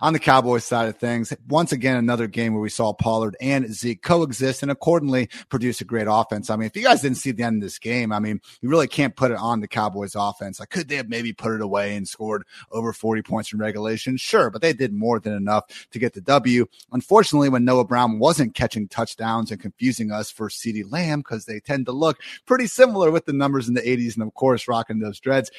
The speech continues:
he did unfortunately drop a, what, what, what would have been a first down for the Cowboys in overtime, and then it immediately went into the hands of a Jaguars defender who promptly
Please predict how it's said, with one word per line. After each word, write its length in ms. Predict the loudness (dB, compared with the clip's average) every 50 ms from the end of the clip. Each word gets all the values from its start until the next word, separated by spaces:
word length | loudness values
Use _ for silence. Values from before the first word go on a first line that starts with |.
| -18 -10 -6
he 100 | -4 0
did 200 | 2 2 2 2
unfortunately 760 | 0 -2 -2 0 0 0 0 0 -2 -6 -4 -4 -4 -4 -6
drop 440 | -6 -2 2 4 4 4 2 0 -4 _
a, 240 | -8 -6 -6 -6 -8 -10 _ _ _
what, 240 | -2 -2 0 0
what, 160 | 0 2 2 2 2 0
what 120 | 0 0 0
would 120 | 0 0
have 80 | 2 2
been 100 | 0 0
a 60 | 0
first 320 | 0 0 -2 0 0 0
down 180 | 0 0 0 -2
for 220 | -2 0 0 0
the 80 | 0 0
Cowboys 420 | 2 2 2 2 2 0 -2 -2
in 100 | -4 -2
overtime, 560 | 0 2 2 2 0 0 2 4 4 4 2 0 -2 -8 -14 _
and 100 | -2 0
then 120 | 2 2
it 20 | 2
immediately 460 | 2 2 2 2 2 2 2 0 0
went 280 | 2 0 -2 0 -2 -4
into 220 | -2 0 0 2
the 100 | 4 4
hands 280 | 4 4 4 4 2 0
of 80 | -2
a 60 | -2
Jaguars 560 | 0 2 2 2 2 2 2 2 2 0 -2 -6
defender 380 | -10 _ -6 -4 -2 -2 -2
who 120 | -2 -4 -4
promptly 520 | 0 2 2 2 2 2 0 -2 -4